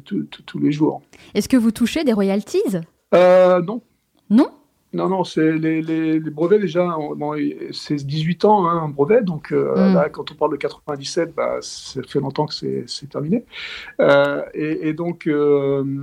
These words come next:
Speaker 1: donc il y a ça, et puis en plus, les brevets sont en général a-, associés à une compagnie, et donc quand, euh, quand on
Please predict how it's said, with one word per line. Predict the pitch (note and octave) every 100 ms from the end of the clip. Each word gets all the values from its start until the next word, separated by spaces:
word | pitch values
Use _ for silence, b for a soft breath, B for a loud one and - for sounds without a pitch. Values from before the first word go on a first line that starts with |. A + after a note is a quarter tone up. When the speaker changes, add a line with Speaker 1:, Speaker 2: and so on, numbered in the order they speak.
| C#3+ D3 - - - _
Speaker 1:
donc | - - D#3 D#3+
il |
y |
a | D#3
ça, | G#3+ A3+
et | G3
puis | -
en | D#3+
plus, | F3+ G3 -
les | D3+
brevets | C#3+ D3+ E3
sont | E3 - D3
en | C#3+
général | C#3 D3 D3+ D#3 C#3+
a-, | D3+ D3+ -
associés | - C3+ - D#3+ - E3+
à | D#3+
une | C#3
compagnie, | C3+ C#3 D#3+ A#3 - _ _ _ _
et | F#3+ C#3+ C#3 C#3+ C#3
donc | C#3 C#3+ C#3+ B2+
quand, | - C#3 C#3 C3+ B2
euh, | B2 B2 B2
quand | - B2+ C3+
on | C3